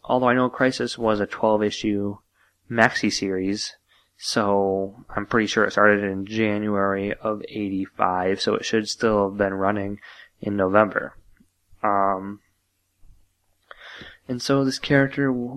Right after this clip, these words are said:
Booster Gold, was created by Dan Jurgens. I talked last ish-, episode about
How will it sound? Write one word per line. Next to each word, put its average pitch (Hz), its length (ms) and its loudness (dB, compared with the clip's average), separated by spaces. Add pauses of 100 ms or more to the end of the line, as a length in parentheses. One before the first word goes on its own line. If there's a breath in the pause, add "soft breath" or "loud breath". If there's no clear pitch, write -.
(120)
Booster 127 380 0
Gold, 123 420 2
was 113 240 -4
created 107 880 0 (300 loud breath)
by 98 560 2
Dan 98 400 -4
Jurgens. 95 720 -6 (720 soft breath)
I 104 80 -10
talked - 420 -2
last 101 480 2
ish-, - 180 -4 (140)
episode 101 500 0
about 98 680 4